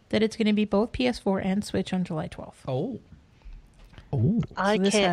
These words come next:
Speaker 1: has
Speaker 3: wait for this.
Speaker 2: Which
Speaker 1: New
Speaker 2: version you gonna
Speaker 1: storyline,
Speaker 2: get?
Speaker 1: online multiplayer,
Speaker 3: Switch.
Speaker 1: new features like bigger structures, water manipulation, and to, like,
Speaker 2: And, uh,
Speaker 1: building stuff
Speaker 2: if you played the
Speaker 1: tall.
Speaker 2: first game, you get the throne and the
Speaker 3: Yes.
Speaker 2: costume.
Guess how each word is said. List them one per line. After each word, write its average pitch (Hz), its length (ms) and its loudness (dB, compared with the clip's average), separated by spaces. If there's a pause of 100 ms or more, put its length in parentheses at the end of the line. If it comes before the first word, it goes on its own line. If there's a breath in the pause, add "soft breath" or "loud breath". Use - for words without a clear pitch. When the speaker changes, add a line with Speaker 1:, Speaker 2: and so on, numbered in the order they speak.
Speaker 1:
has 165 80 2
Speaker 3:
wait 269 240 0
for 302 160 0
this. 302 560 4
Speaker 2:
Which 156 180 6
Speaker 1:
New 285 80 6
Speaker 2:
version 175 360 6
you 147 80 4
gonna 139 100 4
Speaker 1:
storyline, 262 240 2
Speaker 2:
get? - 160 -14
Speaker 1:
online 220 320 2
multiplayer, 220 840 2
Speaker 3:
Switch. - 360 0
Speaker 1:
new 208 220 4
features 214 680 2
like 156 300 -4
bigger 247 220 0
structures, 240 760 2
water 185 280 4
manipulation, 180 920 2
and 151 580 -6 (100)
to, - 120 -8
like, - 280 -8 (460 soft breath)
Speaker 2:
And, 160 340 4
uh, 147 120 6
Speaker 1:
building 233 260 6
stuff - 320 -2 (140)
Speaker 2:
if 147 180 -2
you 156 80 2
played 165 280 4
the 185 40 6
Speaker 1:
tall. 160 100 0
Speaker 2:
first 180 220 4
game, 202 240 4
you 190 80 4
get 165 160 0
the 139 80 -2
throne 165 880 4
and 151 320 4
the 127 60 0
Speaker 3:
Yes. - 100 -12
Speaker 2:
costume. 180 680 2